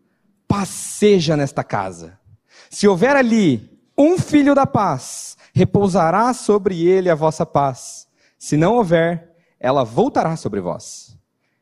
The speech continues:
Permanecei na mesma casa, comendo e bebendo do que eles tiverem, porque digno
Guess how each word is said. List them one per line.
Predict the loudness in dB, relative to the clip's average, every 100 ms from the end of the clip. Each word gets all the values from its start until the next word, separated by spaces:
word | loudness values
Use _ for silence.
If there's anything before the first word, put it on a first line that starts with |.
| _ -2
Permanecei | 0 2 0 0 2 4 4 0 -6 _ _ _ -4
na | 0 0
mesma | 2 2 2 2 -2 -2
casa, | 0 0 0 -4 -8 _ _ -2
comendo | 0 2 2 2 0
e |
bebendo | 0 -2 2 2 2 2 0
do | 0 -2
que | -4 -4
eles | -2 -4 -4
tiverem, | -2 2 2 0 -4 -12 -20 -20 _ _
porque | -8 -4 -4
digno | -4 -2 -2 -2 -2 -2 -2